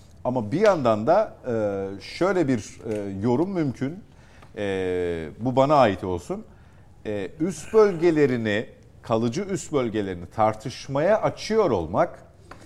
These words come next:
aslında "Biz burada bitiyoruz, mahvoluyoruz, yetişin, imdadımıza koşun." diyenlerin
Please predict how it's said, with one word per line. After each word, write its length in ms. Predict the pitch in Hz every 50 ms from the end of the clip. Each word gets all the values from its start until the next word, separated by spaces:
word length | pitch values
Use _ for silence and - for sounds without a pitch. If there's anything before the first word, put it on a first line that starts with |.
| - - - - - - -
aslında 840 | 123 151 160 - - 220 220 208 180 143 131 131 151 180 214 - - - - - - - - - - - - - - - - - - - -
"Biz 340 | 120 165 196 175 165 160
burada 320 | 160 165 151 156 196 175 151
bitiyoruz, 760 | 151 - - 220 220 214 175 135 117 - - - - - - - - - - - - - - - - - -
mahvoluyoruz, 840 | 127 156 196 196 185 185 175 156 147 139 120 110 107 101 92 95
yetişin, 600 | 101 123 147 - - 185 - - 156 139 143 156 - - - -
imdadımıza 720 | 139 131 131 135 156 151 156 147 156 160 156 139 147 175
koşun." 600 | 170 - - - 202 190 - - 170 139 110 92 90 - - - - - - - - - - 85 80
diyenlerin 800 | 85 110 127 147 156 156 156 156 156 151 170 196 220 226 226